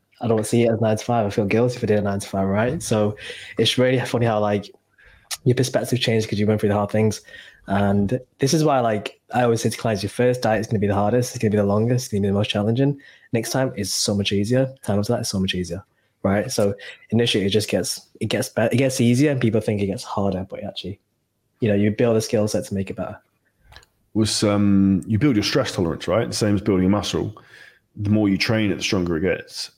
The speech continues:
Speaker 2: And it's still gonna be painful. And I think, um, the author of the book, The Subtle Art of Not Giving a Fuck, I heard this quote from him the other day, and it said, um, "The mo-, most important question to ask is, what pain do you want in your life?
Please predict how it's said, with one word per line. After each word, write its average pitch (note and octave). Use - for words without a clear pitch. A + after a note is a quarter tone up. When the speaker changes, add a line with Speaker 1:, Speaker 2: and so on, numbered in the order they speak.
Speaker 2:
And F#2
it's G2+
still A2
gonna F#2
be F#2
painful. G2
And F2+
I F#2
think, A2
um, F2+
the G2+
author G#2+
of F#2+
the F#2+
book, -
The G2+
Subtle -
Art E2
of G2
Not F2
Giving F#2
a F2
Fuck, -
I F#2
heard G2
this F2+
quote F#2+
from F2+
him F#2+
the F2+
other F2
day, F2
and D2+
it -
said, F2
um, E2+
"The G#2
mo-, A2+
most B2
important G#2+
question G#2
to F#2+
ask D#2
is, G#2+
what A2+
pain G#2+
do F#2
you G2
want F2+
in D2+
your E2
life? E2